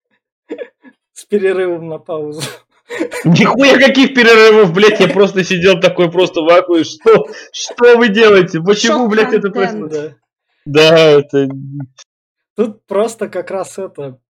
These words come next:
Speaker 1: Похороны решают устраивать у дома, потому что тут больница, тут рядом, нужно поминки сделать. И как раз ей вот это вот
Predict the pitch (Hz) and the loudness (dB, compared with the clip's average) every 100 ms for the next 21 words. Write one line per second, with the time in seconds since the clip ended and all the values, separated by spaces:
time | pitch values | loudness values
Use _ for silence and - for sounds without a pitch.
0 | _ _ _ _ _ _ _ _ 226 254 | _ _ _ _ _ _ _ _ -4 -2
1 | 226 190 180 165 175 - 190 160 170 - | -6 -8 -8 -8 -8 -6 -6 -6 -12 -10
2 | 180 156 151 151 160 180 160 139 147 156 | -10 -8 -12 -16 -10 -8 -8 -18 -18 -16
3 | 156 143 160 - 143 147 147 156 - _ | -16 -20 -20 -20 _ -16 -16 -16 -20 _
4 | 147 160 196 320 254 175 156 160 147 147 | -14 -8 -8 -8 -10 -12 -14 -16 -16 -14
5 | 151 208 233 214 233 233 233 _ _ _ | -16 -16 -16 -12 -8 -8 -8 _ _ _
6 | _ _ 185 202 185 160 160 - 185 202 | _ _ -8 -8 -8 -14 _ -10 -6 -4
7 | 196 - _ 165 190 165 156 170 160 151 | -4 -6 _ -8 -6 -4 -6 -8 -12 -14
8 | 135 135 | -16 -20